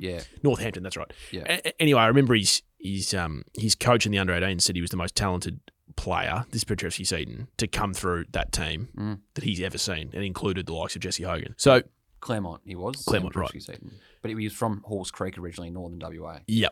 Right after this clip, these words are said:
Speaker 2: which is why I was con-, um, thinking about him and, and Cripps. So it would be,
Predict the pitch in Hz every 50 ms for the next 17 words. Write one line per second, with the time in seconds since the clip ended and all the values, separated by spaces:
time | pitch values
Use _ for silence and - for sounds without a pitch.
0 | - - 117 - 110 98 92 90 87 87 82 - - - - - 104 98 - -
1 | _ _ _ - 69 53 50 58 58 - - - - 104 92 90 - - 87 85
2 | 90 85 76 - - _ - 90 - - - - - - - - - _ - -
3 | 190 175 175 175 170 - 185 202 196 165 185 185 180 170 -